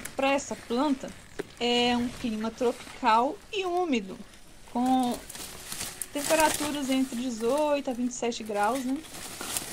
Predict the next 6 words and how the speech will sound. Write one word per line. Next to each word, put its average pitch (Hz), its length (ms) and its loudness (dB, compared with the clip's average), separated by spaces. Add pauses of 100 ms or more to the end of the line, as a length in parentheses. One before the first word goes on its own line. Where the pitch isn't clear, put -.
E 226 140 0
alta 294 360 4
umidade 240 580 2
bem 233 200 0
relativa, 262 600 -2
né? 214 360 -4